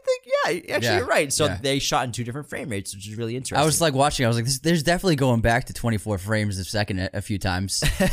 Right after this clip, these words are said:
Speaker 1: <laughs>
Speaker 2: Also, what's cool about the lighting is they were using huge, um,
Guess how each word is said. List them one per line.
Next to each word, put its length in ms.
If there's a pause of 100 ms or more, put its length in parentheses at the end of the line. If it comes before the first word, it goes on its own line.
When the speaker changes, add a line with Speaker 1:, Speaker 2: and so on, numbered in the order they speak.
(260)
Speaker 1:
<laughs> 640
Speaker 2:
Also, 300
what's 200
cool 200
about 180
the 80
lighting 320
is 300
they 160
were 60
using 460
huge, 720
um, 340